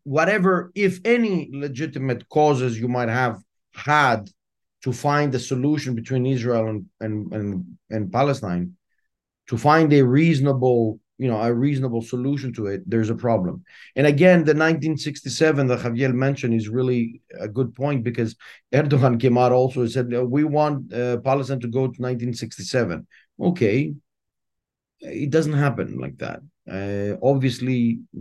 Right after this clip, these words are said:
Greek-Turkish relations, for example, in this case, you can see it. It doesn't happen just like that.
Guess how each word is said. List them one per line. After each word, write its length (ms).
Greek-Turkish 600
relations, 380
for 140
example, 380
in 40
this 160
case, 260
you 120
can 180
see 180
it. 140
It 100
doesn't 240
happen 300
just 200
like 160
that. 240